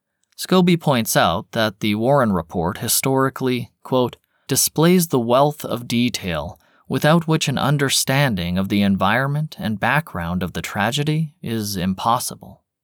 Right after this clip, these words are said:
end quote. Lacking any complete story, what is the function of such a report?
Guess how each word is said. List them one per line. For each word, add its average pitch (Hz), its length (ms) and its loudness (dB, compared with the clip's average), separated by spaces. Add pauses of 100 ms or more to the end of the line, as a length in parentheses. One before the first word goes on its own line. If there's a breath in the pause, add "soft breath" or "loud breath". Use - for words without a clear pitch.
(400)
end 92 240 0
quote. - 360 -8 (1120)
Lacking 151 460 4
any 123 240 2
complete 113 500 0
story, 80 580 -4 (340 loud breath)
what 156 340 2
is 143 320 2
the 127 120 -2
function 123 600 -2
of 95 100 -2
such - 300 -4
a 95 40 -4
report? 85 540 -6